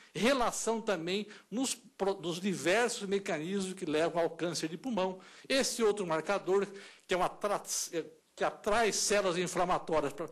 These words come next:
para o local <coughs> onde tem o agente agressor, e de maneira que,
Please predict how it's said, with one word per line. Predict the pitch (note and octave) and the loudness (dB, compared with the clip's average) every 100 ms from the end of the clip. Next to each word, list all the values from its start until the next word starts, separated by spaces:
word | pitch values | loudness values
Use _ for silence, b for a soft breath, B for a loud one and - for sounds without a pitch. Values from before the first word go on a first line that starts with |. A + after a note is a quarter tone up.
| B B B - | B B B 2
para | E3+ | 2
o | D#3+ | 4
local | D#3 D#3 D#3 D3 D3+ D#3+ | 2 2 2 2 0 -2
<coughs> | - | -2
onde | E3+ D3+ | -2 -4
tem | - D#3 | 0 4
o | D#3+ | 4
agente | C3+ D3+ C#3+ | 2 -2 -2
agressor, | D3 F3+ F#3+ A3 A#3 A#3+ B B B B B B B B _ _ - G3 - - | 0 0 0 4 4 2 B B B B B B B B _ _ -4 -2 -2 -4
e | G#3 B3+ | -4 -4
de | D4+ - F3 F#3+ | -4 -10 -4 0
maneira | G#3 A#3 C#4+ B3+ | 2 2 2 0
que, | - A#3 A#3 - | -2 -4 -4 -8